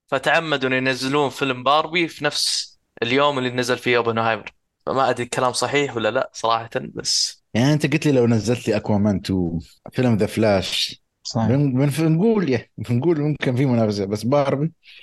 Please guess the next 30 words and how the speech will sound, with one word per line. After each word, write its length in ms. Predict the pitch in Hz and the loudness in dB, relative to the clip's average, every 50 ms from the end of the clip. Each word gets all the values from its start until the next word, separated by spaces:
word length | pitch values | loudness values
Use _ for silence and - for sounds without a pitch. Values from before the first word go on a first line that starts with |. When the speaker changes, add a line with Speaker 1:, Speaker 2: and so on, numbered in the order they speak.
| - - - - - - - _ _ - | -12 -12 -12 -12 -12 -16 -20 _ _ 0
Speaker 2:
يعني 300 | 120 139 147 165 180 185 | 2 2 4 4 4 4
هو 100 | 202 202 | 4 4
مشكلة 320 | 190 165 - 220 202 202 | 2 2 2 2 2 2
بعد 300 | 180 180 180 175 165 160 | 4 2 2 2 0 2
باربي 280 | 190 196 202 180 185 185 | 2 2 2 2 2 0
إنه 160 | 170 160 156 | 2 2 2
يستهدف 640 | 143 135 131 127 120 - - 170 156 160 156 156 117 | 2 2 2 0 -2 0 -2 -2 -2 0 -2 -2 0
شريحة 360 | - 147 147 151 131 135 117 | 0 0 0 0 0 0 -2
ثانية 420 | - - - - 131 143 135 120 | -2 -4 -2 0 2 2 2 2
من 60 | 107 | 2
المشاهدين، 580 | 101 95 95 95 - - 98 92 90 101 90 76 | 0 0 -2 -4 -2 -2 0 0 0 0 0 0
يعني 120 | 76 76 | 0 0
حتى 360 | 85 95 101 - 107 107 107 - - - - - - - - - - - - | 0 0 0 0 -2 -2 -2 -4 -8 -14 -18 -16 -14 -12 -10 -10 -10 -4 0
مش 160 | 120 165 143 | 0 2 2
شريحة 480 | - - - - 131 131 139 131 120 123 | 2 0 2 2 2 2 2 2 2 2
مشابهة 440 | 113 104 - - 107 101 104 107 92 | 2 2 2 2 2 2 2 0 0
عشان 240 | 73 82 87 101 95 | 0 0 -2 -2 -2
شوي 200 | - - 110 98 | 0 0 0 -2
تاخذ 360 | - - 110 101 - 98 87 | 0 -2 -2 -2 -2 -2 -2
من 320 | 85 85 85 82 73 - | 0 0 0 0 -2 -2
ح-، 500 | - - - 85 80 - - 104 - - - _ _ | -4 -2 -2 -2 -2 -2 -6 -8 -8 -12 -16 _ _
حقوق 520 | - - - 92 87 90 95 104 104 92 85 | -6 -4 -4 -4 -2 -2 0 0 0 0 -2
السوق 400 | 90 - - - 107 98 92 - | -4 -4 -4 -4 -4 -4 -2 -2
ماله، 260 | 87 87 80 71 67 | 0 0 0 0 0
عرفت 200 | 67 73 76 - | -2 -4 -4 -4
كيف؟ 180 | - - 110 - - _ - _ _ _ | -6 -6 -6 -6 -10 _ -20 _ _ _
Speaker 1:
بس 300 | - 170 165 - - - | -2 0 0 2 2 2
Speaker 3:
بس 100 | 165 131 | 2 2
Speaker 1:
يقولون 380 | 190 214 254 247 233 190 170 | 2 4 4 4 4 2 2
Speaker 3:
ف- 40 | 156 | 0